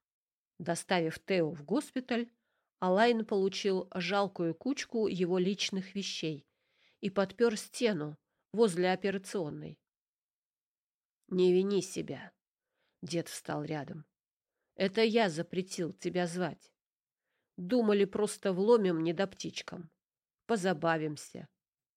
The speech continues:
«Позабавились». Алайн глухо стукнул себя кулаком в лоб. «Я там с Мирой целуюсь, а вы с Тео воюете». «Дурак»,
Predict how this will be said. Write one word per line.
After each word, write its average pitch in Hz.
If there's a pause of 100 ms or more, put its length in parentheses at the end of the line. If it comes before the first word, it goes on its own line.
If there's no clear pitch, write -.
(140)
«Позабавились». 180 (600)
Алайн 175
глухо 185
стукнул 170
себя 160
кулаком 165
в 151
лоб. 160 (720)
«Я 214
там 165
с -
Мирой 208
целуюсь, 185 (540)
а 185
вы 190
с -
Тео 185
воюете». 190 (1300)
«Дурак», 196